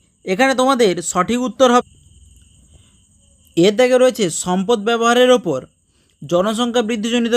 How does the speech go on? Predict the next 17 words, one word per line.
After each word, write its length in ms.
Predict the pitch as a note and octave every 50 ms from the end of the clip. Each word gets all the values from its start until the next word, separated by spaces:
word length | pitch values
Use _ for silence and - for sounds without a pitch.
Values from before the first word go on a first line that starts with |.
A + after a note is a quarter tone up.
| A#3+ A#3 -
চাপ, 180 | G#3 G3+ G#3+ G#3+ - -
সেই 180 | - G#3+ G#3+ A3 G3+
কারণে 240 | A#3+ A#3+ B3 A#3+ A3+ - -
সম্পদের 380 | F#3+ F#3 F3+ A#3 A#3+ A#3 A3 F3
দ্রুত 180 | E3+ F#3+ E3+ A3 G#3+ F#3+
অবক্ষয়, 400 | D#3 D#3+ - - - F3+ - - _ _ _ _ _ _ _ -
এটাও 260 | F#3+ G3+ F#3+ C4+ C#4 A3+ A3+
সঠিক। 300 | G#3 E3+ - D#3 B2 - _ _ _ _ _ _ _ _ _ _ _ -
তারপর 340 | - G#3+ A#3 G#3 C4+ A#3 F3 D#3 - - _ -
পরিবেশে 460 | F3+ G3+ G3+ A#3 A3+ B3 B3 B3 B3+ A3+ F#3+
দূষণ 240 | A3 G3+ G#3 A#3+ A#3 A3
বৃদ্ধি, 220 | A#3 A3+ F#3+ A3+ A3+ G#3
এটাও 180 | G3 G#3+ A#3 A#3 A3+
সঠিক। 260 | A3+ A3 F#3 A3 A3 - _ _ _ _ _ _ _ _ _
সামাজিক, 560 | - - - F3 F3 F#3 G#3 A3+ G3+ A3 B3 A3+
অর্থনৈতিক 680 | A3+ G3 G3 F#3+ - A3+ A3+ A#3+ B3 G3+ - F3+ D#3 C#3 - - _ _ _ _ -
ও 60 | G3